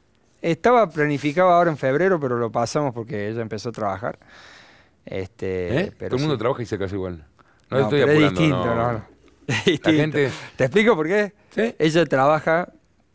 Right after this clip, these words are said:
Speaker 1: eh, en unos hoteles que tiene la familia en, en Francia, en los Tres Valles de esquí. No sé
Speaker 2: Ajá.
Speaker 1: si sentiste nombrar. Eh,
Speaker 2: Ah,
Speaker 1: y,
Speaker 2: plena
Speaker 1: y la
Speaker 2: temporada.
Speaker 1: temporada es en, de diciembre a marzo.
Speaker 2: Está bien, pero eso
Speaker 1: Y
Speaker 2: lo
Speaker 1: no
Speaker 2: sabía.
Speaker 1: se mueve del
Speaker 2: <laughs>
Speaker 1: hotel.
Speaker 2: Eso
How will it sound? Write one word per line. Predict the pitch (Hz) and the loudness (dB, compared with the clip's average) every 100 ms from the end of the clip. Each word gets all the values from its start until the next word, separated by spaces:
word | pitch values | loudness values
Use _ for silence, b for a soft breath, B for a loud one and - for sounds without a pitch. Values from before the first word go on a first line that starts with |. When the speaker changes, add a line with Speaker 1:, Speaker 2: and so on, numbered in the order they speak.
| _ _ _ _ - | _ _ _ _ -8
Speaker 1:
eh, | 117 117 110 110 | -4 0 0 -2
en | 110 | -4
unos | 131 123 | -6 -4
hoteles | 117 113 135 | -4 0 -2
que | 127 | -2
tiene | 120 117 | -6 -8
la | 117 | -6
familia | 120 120 127 135 | -6 -6 -2 -2
en, | 127 104 98 | -2 -6 -10
en | 107 | -12
Francia, | 104 127 139 - 123 | -6 -2 -2 -2 -6
en | 104 101 101 | -6 -8 -8
los | 107 104 | -8 -6
Tres | 135 123 | -6 0
Valles | 131 113 101 | 0 -2 -6
de | 104 | -8
esquí. | - 101 | -8 -14
No | 107 110 | -12 -10
sé | 90 | -6
Speaker 2:
Ajá. | 90 | -6
Speaker 1:
si | 95 | -8
sentiste | 101 101 98 | -14 -14 -12
nombrar. | 107 107 160 185 b b b b b b _ - | -10 -4 -4 -6 b b b b b b _ -6
Eh, | 101 101 98 | -4 -2 -2
Speaker 2:
Ah, | 98 | -2
Speaker 1:
y, | 113 | -4
Speaker 2:
plena | 110 110 | -2 0
Speaker 1:
y | |
la | 123 | 0
Speaker 2:
temporada. | 90 139 131 | 0 0 2
Speaker 1:
temporada | 135 143 156 160 160 156 | 4 4 4 4 4 2
es | 135 131 127 - | 0 -4 -4 -6
en, | 117 110 104 101 98 101 | -6 -6 -6 -8 -10 -14
de | 117 107 | -6 -4
diciembre | 113 - 143 143 131 | -4 -2 -2 -2 -2
a | |
marzo. | 110 101 - - | -2 -4 -6 -12
Speaker 2:
Está | - | -2
bien, | 107 | -2
pero | 90 | -2
eso | 95 | -2
Speaker 1:
Y | 104 | -2
Speaker 2:
lo | |
Speaker 1:
no | 117 | 0
Speaker 2:
sabía. | 160 - | 0 2
Speaker 1:
se | |
mueve | 147 156 185 175 | 2 2 4 4
del | 147 | 4
Speaker 2:
<laughs> | |
Speaker 1:
hotel. | 135 151 - | 4 2 0
Speaker 2:
Eso | 165 | -4